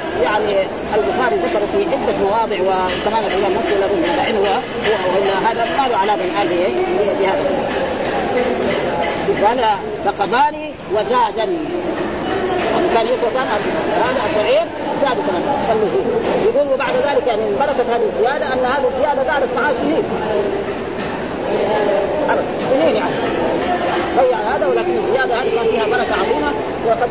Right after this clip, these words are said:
مر هذا السنة. هذا فقال لي: "صلي ركعتين." برضه هنا أمر. صلي، فعل أمر مبني على حذف إيه؟ الياء. ها؟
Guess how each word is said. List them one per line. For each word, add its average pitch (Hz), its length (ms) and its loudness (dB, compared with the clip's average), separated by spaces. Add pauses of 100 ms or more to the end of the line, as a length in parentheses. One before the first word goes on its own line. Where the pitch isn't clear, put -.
(100)
مر 285 80 0
هذا 214 340 0
السنة. 226 180 -2 (1200)
هذا 440 180 0 (300)
فقال 427 260 0
لي: 466 260 2
"صلي 254 220 0
ركعتين." 208 460 0 (840)
برضه 233 240 2
هنا 247 180 0
أمر. 339 100 0 (960)
صلي، 226 280 2 (120)
فعل 165 180 0 (140)
أمر 277 240 0
مبني - 140 0
على - 140 2
حذف - 200 0
إيه؟ 226 240 2 (380)
الياء. 285 260 2 (840)
ها؟ 302 100 2